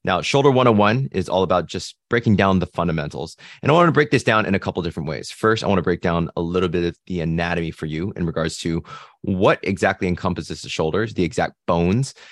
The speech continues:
Then I wanna go through some of the joints, basically what connects one bone to the other. And I'll go through the four joints that you may wanna focus on.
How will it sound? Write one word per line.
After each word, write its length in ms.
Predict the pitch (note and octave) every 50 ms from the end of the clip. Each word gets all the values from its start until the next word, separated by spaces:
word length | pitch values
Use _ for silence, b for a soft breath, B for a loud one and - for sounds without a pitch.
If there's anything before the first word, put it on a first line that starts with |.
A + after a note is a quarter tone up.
| B B B
Then 140 | - A2 A#2
I 40 |
wanna 200 | B2 A#2+ A#2 A#2
go 160 | G2+ G#2+ G#2 G#2
through 280 | G2+ - G2+ G2 G2
some 200 | F#2 - G#2+ G2
of 60 | F2+
the 80 | D#2 F2
joints, 420 | D#2 - A2 A#2 - - - -
basically 480 | - - E2+ E2 - E2 - F#2 F2+ E2+
what 460 | F2 - F2+ D#2+ D#2 F2 F#2+ - -
connects 500 | - - F2 E2+ E2+ - - - - - _ _ -
one 260 | - F2+ F2 E2+ F2
bone 240 | E2 E2+ E2 D#2+ D#2+
to 120 | D#2+ - -
the 120 | - - -
other. 320 | - G#2+ A2 A2 A2+ A2+ B B B B B
And 80 | - F2
I'll 80 | F2
go 160 | D#2+ F2 E2+ D#2+
through 180 | - F2 E2+
the 80 | D#2 D2+
four 340 | - - - - F2 F2 E2
joints 600 | - - - E2+ D#2+ F2+ F2 - - - - -
that 180 | - E2+ -
you 80 | - E2+
may 120 | E2 D#2+ D#2+
wanna 180 | D#2+ D#2 D2+
focus 340 | D#2 - - G2 - - -
on. 280 | G#2 G2+ G2+ G2+ G2